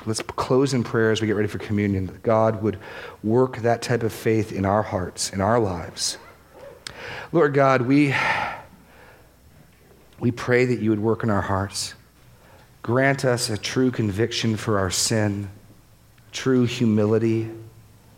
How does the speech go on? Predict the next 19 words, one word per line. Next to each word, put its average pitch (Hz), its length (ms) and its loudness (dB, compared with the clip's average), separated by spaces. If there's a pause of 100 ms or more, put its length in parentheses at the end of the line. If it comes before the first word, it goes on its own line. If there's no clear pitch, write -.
(1400)
Lord, 120 220 2
destroy, 127 720 2
tear 131 340 2
down 120 320 4
in 120 140 2
us 120 240 0
those 98 440 -2 (340)
impulses, 101 840 -2
those 98 240 -4 (500)
wrong 127 320 4
ways 127 220 2
of 110 100 -2
thinking 123 460 0
that 98 80 0
think 123 260 -4
that - 140 -4
somehow 113 760 2
we 113 260 0
earn 113 460 0